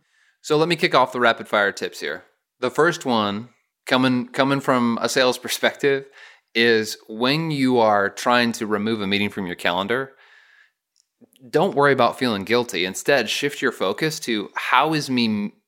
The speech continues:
missing this meeting going to make my team's objectives easier, better? You know, obviously they're gonna miss out on the Usher references in the meeting, but how, how is me missing the meeting gonna benefit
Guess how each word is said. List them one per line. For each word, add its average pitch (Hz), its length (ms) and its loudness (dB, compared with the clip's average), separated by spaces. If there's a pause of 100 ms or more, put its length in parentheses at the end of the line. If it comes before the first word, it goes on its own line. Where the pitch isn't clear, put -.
(120)
missing 117 500 2
this 107 220 -2
meeting 98 540 -2 (520)
going 120 440 2
to 104 480 -2
make 107 560 0 (300)
my 104 420 2
team's 107 640 -2
objectives 117 880 -2 (380)
easier, 117 720 2 (100)
better? 110 640 4 (360)
You 98 100 -10
know, 85 240 -2 (280)
obviously 113 320 0
they're 110 100 -2
gonna 107 140 0
miss 107 160 -2
out 104 300 4
on 101 140 0
the - 120 -4
Usher 104 480 0
references 104 540 0
in 101 80 -2
the 98 80 -2
meeting, 98 340 0 (400)
but 131 420 4 (340)
how, 156 260 4
how 160 260 2
is 143 100 -2
me 143 160 2
missing 127 360 2
the 110 60 2
meeting 113 280 2
gonna 117 220 0
benefit 113 440 -2